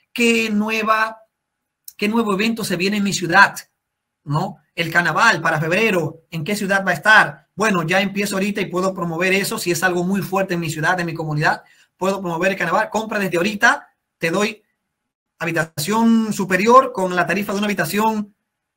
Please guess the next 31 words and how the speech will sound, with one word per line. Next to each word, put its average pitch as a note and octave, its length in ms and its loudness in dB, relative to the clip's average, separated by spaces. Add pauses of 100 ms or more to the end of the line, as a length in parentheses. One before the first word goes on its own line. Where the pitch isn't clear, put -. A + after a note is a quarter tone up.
inferior F3 720 2 (220)
¿verdad? F#3 320 2
Pero F#3+ 140 0
tiene G3+ 160 0
que - 20 -14
comprar F#3 240 2
ahorita. E3 420 0
Dale A3 220 0
una D4 180 -4
condición, A3 600 -2
un F#3+ 120 0
valor G3 400 2
grande G#3 380 0
al D#3+ 80 -6
cliente A#3 240 -4
para G3+ 180 -2
que F3 80 -4
te D#3 120 -4
pague F3 260 0
ahora. E3+ 400 -2 (380)
Y G3 120 -2
ya F#3 140 2
tú G3 80 -4
le G3 100 2
mandas G3 280 0
ese G3+ 200 -4
cupón, A3+ 400 2
le E3 120 -2
pones F#3 260 -2
la F#3+ 80 4
validez, G3+ 540 0